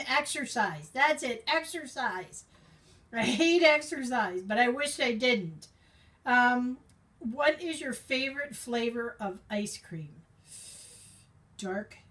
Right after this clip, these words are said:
chocolate. Three, which celebrity chef would you most like to make you dinner? Elton Brown, hands down. What's your favorite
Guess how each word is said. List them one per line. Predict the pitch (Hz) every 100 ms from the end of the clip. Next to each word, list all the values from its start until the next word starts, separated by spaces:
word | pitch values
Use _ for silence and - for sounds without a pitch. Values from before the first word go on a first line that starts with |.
| _
chocolate. | - - 151 156 - - _ - - _ _ - _ _ _ - _ _ _ _ _ _ - - _ _ _
Three, | - 254 220 - - _ _ _ -
which | 254 302 -
celebrity | 349 269 269 269 254 254
chef | - - 220 208 -
would | 208 214
you | 240
most | 208 214 220 226 -
like | 220 214 208 -
to | -
make | 196 196 185 202
you | 185
dinner? | 185 185 165 151 - _ _ _ _
Elton | 196 262 294 302 320 311 311 -
Brown, | 202 175 196 233 226 214 190 175 170 - -
hands | 220 254 269 285 285 294 285 247
down. | 226 180 180 220 240 240 226 214 165 160 135 139 _ _ _ _ _ _ _ _ _ _ _ _ _ _ _ _ _ _ _ _ - _ _ _ _ _
What's | 208 254 302 - 339
your | 294
favorite | - - 240 254 254 277 285